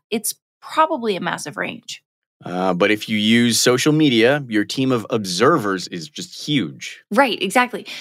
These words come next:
Speaker 1: You can monitor social media for location observations, comments and posts about monk seal run-ins,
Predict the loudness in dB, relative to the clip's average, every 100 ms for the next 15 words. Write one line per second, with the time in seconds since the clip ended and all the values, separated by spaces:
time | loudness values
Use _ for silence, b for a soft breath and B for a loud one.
0 | B -4 2 6 6 6 2 -2 -4 -4
1 | -4 -2 -2 0 -2 -2 -2 -2 -2 -4
2 | 0 0 -2 -4 -2 0 0 0 0 -2
3 | -2 2 2 0 -2 -4 -2 -2 -2 0
4 | 2 2 0 0 -4 -4 -2 -2 -2 -2
5 | -4